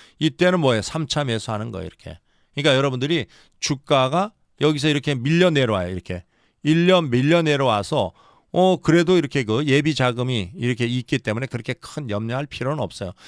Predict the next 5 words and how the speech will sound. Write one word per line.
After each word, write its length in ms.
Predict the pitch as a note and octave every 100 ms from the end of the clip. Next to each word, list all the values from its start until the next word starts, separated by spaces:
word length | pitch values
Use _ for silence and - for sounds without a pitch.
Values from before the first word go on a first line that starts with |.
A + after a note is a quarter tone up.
| - -
그냥 140 | G#3+
이렇게 380 | F#3+ E3+ - F3+
밀려 360 | D3+ C3+ D3+ E3
내려오는 640 | C3 C#3+ C#3+ A#2 C#3+ C3+
상황에서, 880 | - - D3+ C#3 A2 G2 G2 A#2 F#3+